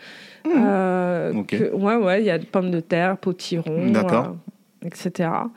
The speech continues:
Speaker 2: qui est excellent, qui laisse une peau douce, satinée, qui retire les peaux mortes, euh, mais tout en douceur. Il y a aussi la spiruline. La spiruline.
Speaker 1: Oui,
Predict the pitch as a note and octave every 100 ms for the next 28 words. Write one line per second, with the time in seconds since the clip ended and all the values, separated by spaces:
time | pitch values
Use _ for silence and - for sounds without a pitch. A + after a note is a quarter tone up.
0 | - - - - - G3 F#3 G3+ - A3+
1 | A#3 G#3+ F#3+ G#3+ G#3+ F#3 F3+ F#3+ F3 G3
2 | F3 D#3+ G#3+ A3+ G3+ F3+ F#3+ F3 - F#3
3 | F3+ F#3+ G3+ G3+ G3 F3 - G3 F3 -
4 | E3+ E3+ F3+ G3 G3+ - - G3 F3 E3+
5 | - - F3+ F3 A3+ A#3 G3+ F3 F3 -
6 | B3 - - _ - - - - F#3+ F3+
7 | F#3 C#4 A3+ - C#4+ C4+ C4+ B3 B3 A3+
8 | E3+ - _ - F#3+ F#3 - - D4+ B3+
9 | A#3 F#3 G3+ A#3+ A3+ B2 D3 A#2+